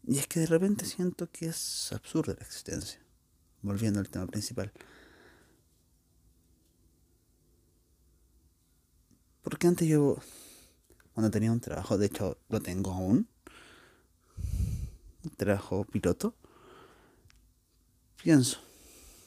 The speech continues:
levantarse a cierta hora, tomar desayuno a cierta hora, lo hacemos como lo mismo,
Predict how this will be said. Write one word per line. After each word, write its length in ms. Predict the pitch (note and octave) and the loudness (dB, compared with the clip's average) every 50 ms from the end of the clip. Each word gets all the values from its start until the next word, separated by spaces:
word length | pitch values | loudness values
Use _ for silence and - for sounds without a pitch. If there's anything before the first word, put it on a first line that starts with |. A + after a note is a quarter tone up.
| - _ _ _ _ _ - - - - - - - _ _ - - | -20 _ _ _ _ _ -20 -20 -20 -20 -20 -20 -20 _ _ -16 -8
levantarse 760 | - G#2 G#2 G#2 G#2+ G#2+ A2 - B2 C3 C3 C3+ - - - | -4 -2 0 0 0 0 -2 -2 0 0 0 0 -2 -4 -4
a 40 | B2+ | -6
cierta 560 | - - - A2 G2+ A2 - - - G2+ G#2 | -6 -4 -4 -4 -6 -6 -8 -10 -8 -6 -2
hora, 260 | G#2 G#2+ G#2+ G#2 A2 A2+ | -2 0 0 0 -2 -2
tomar 340 | - G#2 G2+ G2 F#2+ G2+ | 0 0 0 2 2 4
desayuno 800 | G2+ G2 G2 - - - G2 F#2 F#2 G2+ G#2+ A2+ A#2+ B2 A#2+ A2+ | 4 2 2 0 -2 -2 -2 -2 0 2 4 6 6 6 6 4
a 100 | G2+ F#2+ | 0 -2
cierta 560 | F#2 - - G2+ G2 - G#2 - - G2+ F#2 F#2 | -4 -4 -2 -2 -2 -2 -4 -6 -8 -8 -6 -4
hora, 260 | F#2 F#2 F#2+ G#2 - _ _ _ _ _ _ _ _ _ - _ _ _ _ _ _ _ _ _ _ _ _ _ _ _ _ _ _ _ - - - - - - - - - | -4 -4 -6 -8 -10 _ _ _ _ _ _ _ _ _ -20 _ _ _ _ _ _ _ _ _ _ _ _ _ _ _ _ _ _ _ -18 -14 -12 -12 -12 -12 -14 -8 -2
lo 140 | - A2+ A2+ | 2 4 6
hacemos 400 | G#2+ G#2 - - C3+ E3+ F#3 - | 6 6 4 4 2 2 0 -2
como 260 | - - G#3+ D3+ A#2 | -2 0 0 2 4
lo 100 | A2+ A#2 | 6 6
mismo, 480 | B2+ C#3+ D3+ C#3 A2+ A2+ B2+ E3+ G#3 | 8 8 8 6 6 4 2 2 0